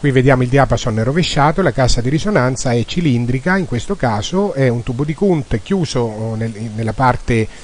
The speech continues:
a contatto con la forcella e aperto, oh, all'altra estremità. Per misurare la profondità di questa cassa risonante, eh, cioè la sua lunghezza interna, ho inserito un gessetto colorato, ho fatto questo segno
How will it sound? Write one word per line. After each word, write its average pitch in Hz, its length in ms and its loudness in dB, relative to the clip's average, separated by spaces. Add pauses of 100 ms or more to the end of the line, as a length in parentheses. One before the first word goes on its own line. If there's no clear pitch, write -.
(120)
a 107 100 -6
contatto 113 460 0
con 123 80 0
la 139 80 0
forcella 123 540 2
e 160 100 4
aperto, 123 540 2
oh, 117 480 0
all'altra 113 360 -2
estremità. 107 480 -4 (720)
Per 131 140 0
misurare 131 640 4
la 123 500 2
profondità 123 760 2
di 110 100 -4
questa 110 320 0
cassa 110 300 0
risonante, 123 680 0
eh, 139 360 4
cioè 110 160 -4
la 98 80 -6
sua 95 140 -8
lunghezza 117 400 -2
interna, 143 560 0 (320)
ho 127 80 0
inserito 123 400 0
un 110 60 -2
gessetto 117 380 2
colorato, 180 420 2
ho 101 40 -6
fatto - 240 -6
questo 113 300 -4
segno 135 500 2